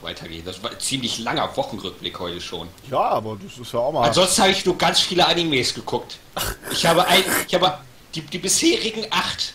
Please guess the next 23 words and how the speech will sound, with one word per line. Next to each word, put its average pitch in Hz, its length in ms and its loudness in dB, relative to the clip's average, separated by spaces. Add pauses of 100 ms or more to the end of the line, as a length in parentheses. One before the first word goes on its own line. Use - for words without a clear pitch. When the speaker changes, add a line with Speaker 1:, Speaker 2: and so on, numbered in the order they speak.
(160)
Speaker 1:
Folgen 175 400 0
eines 160 280 -2
Animes 151 440 -6
geguckt, - 360 -12 (280)
den 123 80 -8
ich 135 100 -12
ziemlich 139 320 -6
geil 120 220 -2
fand. - 240 -6 (560)
Da 110 120 0
werden, 117 320 -2
da 107 160 -2
werden, 117 280 -2
äh, 113 380 -2 (300)
Anime- 139 360 0
und 123 120 -6
Game-Charaktere 127 960 -2
real 143 300 0
und 117 180 -8
treffen 127 440 -4
ihre, 110 460 0 (100)
ihre 107 280 -4
Erschaffer. 107 560 0